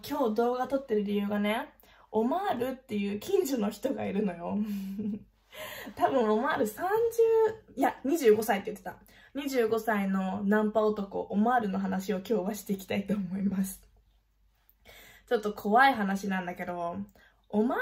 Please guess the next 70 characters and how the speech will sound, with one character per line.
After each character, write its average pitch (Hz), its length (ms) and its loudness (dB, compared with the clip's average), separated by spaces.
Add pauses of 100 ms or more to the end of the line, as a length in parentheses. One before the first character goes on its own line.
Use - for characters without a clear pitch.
ー - 40 -2
ル 208 100 0
は 185 140 -2
ね、 190 340 -4
実 208 240 -8
は 202 220 -2
私 247 420 -4
が、 294 380 0 (560)
ま 240 240 0
あ、 - 180 -6 (320)
こ 269 140 0
れ 277 100 4
か 277 140 -2
ら 277 120 0
住 - 220 -6
む 202 100 -2
家、 185 320 -6 (840)
ま 208 180 -2
あ、 190 80 -10
今、 220 200 -2
一 214 140 -6
時 294 220 -6
的 294 240 -6
に 254 100 -6
今 240 220 -2
月 240 200 -6
だ 240 120 2
け 233 100 -12
こ - 160 -18
こ 226 100 0
に 214 140 0
い 214 60 -2
る 208 80 2
っ 214 40 4 (120)
て - 40 -10
い 208 40 -6
う - 20 -4
話 190 320 -4
を 190 60 -4
し - 80 -12
た 190 80 -8
じ 190 80 -6
ゃ - 20 -6
な 180 100 -10
い 190 60 -12
で - 80 -14
す - 80 -18
か。 202 320 -2 (420)
最 285 220 0
初 285 140 -4
に 285 180 -4
住 294 400 -4
ん 240 60 0
で 208 100 -2
た 196 220 -4
家 214 260 0
と、 208 320 0
こ 226 120 -6
れ 233 100 -2
か 233 140 -2
ら 220 200 4
戻 226 260 0
る 208 160 -4
家 208 260 -4
っ - 180 -12
て 214 80 -4
い - 20 -2
う 196 60 -4
の 180 120 -8
が、 214 340 -4